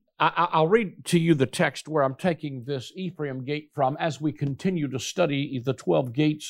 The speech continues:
of Nehemiah. These twelve gates all speak of an experience or something that gives us access into the restored city of God.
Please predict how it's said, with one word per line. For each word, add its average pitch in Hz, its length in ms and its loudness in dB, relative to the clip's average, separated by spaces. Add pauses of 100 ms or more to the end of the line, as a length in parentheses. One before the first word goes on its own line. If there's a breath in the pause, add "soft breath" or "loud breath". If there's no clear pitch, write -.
of 113 220 2
Nehemiah. 127 680 2 (840)
These 269 300 4
twelve 220 400 2
gates 143 320 0
all 165 320 6
speak - 680 -6
of 147 260 0 (140)
an 143 80 -2
experience 143 1080 -6
or 147 200 -2
something 196 520 -2
that 156 220 -2
gives 156 300 0
us 143 220 0 (100)
access - 1080 -6 (720)
into 165 840 2
the 147 120 -2
restored 143 720 -2
city 131 380 -6
of 123 140 -8
God. 107 360 -4